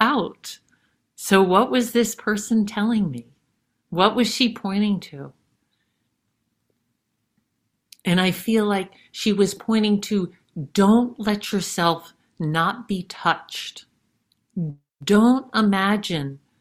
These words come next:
that just because you are, uh, because you have access to peace and to ease, don't close the world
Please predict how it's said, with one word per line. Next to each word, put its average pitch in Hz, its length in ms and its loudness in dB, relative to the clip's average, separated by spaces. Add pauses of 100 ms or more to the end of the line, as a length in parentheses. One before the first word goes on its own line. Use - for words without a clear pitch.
(300)
that 185 240 -4
just 240 440 -4
because 180 840 -6 (460)
you 175 560 -4
are, 160 680 -6 (960)
uh, 156 500 -14 (260)
because 202 360 -2
you 190 80 2
have 175 260 0
access 185 720 -2
to 175 140 -6
peace 170 800 -6
and 165 160 -2
to 190 80 -4
ease, 170 720 -6 (380)
don't 208 400 2
close 185 640 -2
the 175 120 -4
world 143 480 -6